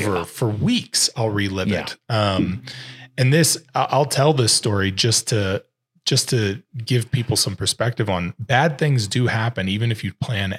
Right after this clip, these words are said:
Speaker 2: everything perfectly.
Speaker 1: Yeah.
Speaker 2: Bad shots can happen. Um, and you try to mitigate that by being the best hunter you can, by getting as close as you can,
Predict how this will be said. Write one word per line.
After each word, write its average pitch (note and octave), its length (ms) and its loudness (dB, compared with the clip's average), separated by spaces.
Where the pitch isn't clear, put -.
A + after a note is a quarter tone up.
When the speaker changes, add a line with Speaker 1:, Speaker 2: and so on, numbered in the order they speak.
Speaker 2:
everything F#2+ 400 -4
perfectly. - 680 -2
Speaker 1:
Yeah. C3 60 -8
Speaker 2:
Bad G#2 340 -2
shots G#2 380 -2
can A2 140 -4
happen. G2 680 -2
Um, F2+ 400 -2
and G#2+ 140 -2
you G2 60 0
try A#2 200 2
to G#2 60 2
mitigate A2 600 0
that E2+ 420 -4
by F#2+ 160 0
being F#2+ 260 -2
the F2+ 80 -6
best G#2 380 -2
hunter B2+ 260 0
you B2+ 120 2
can, G2+ 340 -2
by F#2 140 -8
getting F#2 280 -4
as F2+ 140 -4
close - 340 0
as A#2+ 100 -2
you G#2 120 -2
can, F#2 400 -4